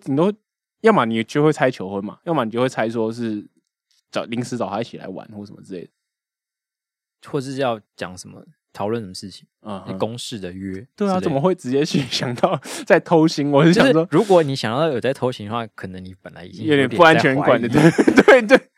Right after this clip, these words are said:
Speaker 1: 哎，真的耶。
Speaker 2: 这就是尴尬的地方。
Speaker 1: <laughs> 对。
Speaker 2: 嗯。
Speaker 1: 说：“干，管那个臭婊子。”
Speaker 2: 我们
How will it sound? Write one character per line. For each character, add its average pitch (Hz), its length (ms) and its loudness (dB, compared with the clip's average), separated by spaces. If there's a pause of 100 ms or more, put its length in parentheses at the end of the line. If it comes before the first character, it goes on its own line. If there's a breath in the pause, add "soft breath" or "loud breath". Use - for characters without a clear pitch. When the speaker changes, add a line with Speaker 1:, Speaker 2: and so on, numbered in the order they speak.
(220)
Speaker 1:
哎， 170 140 2
真 277 180 2
的 330 180 2
耶。 165 120 4 (760 loud breath)
Speaker 2:
这 - 100 -14
就 160 160 -4
是 139 80 -8
尴 135 180 0
尬 127 160 0
的 101 100 -10
地 113 160 -10
方。 277 160 2
Speaker 1:
<laughs> - 40 -2
对。 - 160 8 (2000 loud breath)
Speaker 2:
嗯。 92 120 -20
Speaker 1:
说 233 160 -4
：“干， 262 240 4
管 202 240 8
那 277 60 6
个 277 100 10
臭 427 280 8
婊 - 280 2
子。” - 120 -10 (420)
Speaker 2:
我 226 60 -20
们 117 80 -16